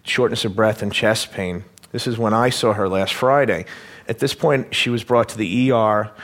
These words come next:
She had a C T angio done to rule out pulmonary embolism. The child was adequately shielded. She didn't have a pulmonary embolism, but she was found to have multiple bony lesions in her spine, as well as a pathologic fracture to her right rib.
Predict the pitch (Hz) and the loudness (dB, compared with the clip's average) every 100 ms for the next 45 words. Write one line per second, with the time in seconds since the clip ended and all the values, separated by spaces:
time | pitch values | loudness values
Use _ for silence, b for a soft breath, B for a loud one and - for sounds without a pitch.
0 | B B - 113 131 123 - 151 - 123 | B B -8 -4 -2 -2 -2 -4 -4 -2
1 | 117 123 131 110 101 98 107 104 101 - | 0 0 0 0 0 0 0 0 -2 -4
2 | 101 107 104 104 110 110 104 98 107 117 | 0 2 2 0 -2 0 0 0 0 0
3 | 110 98 98 95 B B B - - 110 | -2 -2 -6 -12 B B B -12 0 2
4 | 107 92 - - 104 101 104 98 107 98 | 4 0 -8 -12 -6 2 2 2 -2 -2
5 | 98 - 127 127 117 95 82 - - - | -2 -2 0 2 0 -2 -6 -12 -16 -6
6 | 151 156 160 135 - 135 123 110 107 120 | -2 0 2 0 0 -2 2 2 2 2
7 | 120 113 98 104 92 - 95 95 110 107 | 0 -2 -2 -4 -6 -8 -8 -6 -2 -2
8 | 101 95 - B B - 131 131 - 120 | 0 -4 -6 B B -4 0 0 -2 -4
9 | 107 110 117 123 107 98 101 104 98 98 | -2 0 0 0 -2 -2 -2 -2 -4 -4
10 | 98 98 - - 113 110 104 110 98 - | -4 -4 -4 -2 0 2 0 -2 -8 -4
11 | 107 98 104 - 110 - 107 101 - - | -2 -2 -4 -2 -2 0 0 0 -4 -4
12 | 107 107 - 104 - 101 98 95 98 90 | 0 0 0 -6 -6 -6 -4 -2 -4 -4
13 | 101 101 87 | -2 -2 -4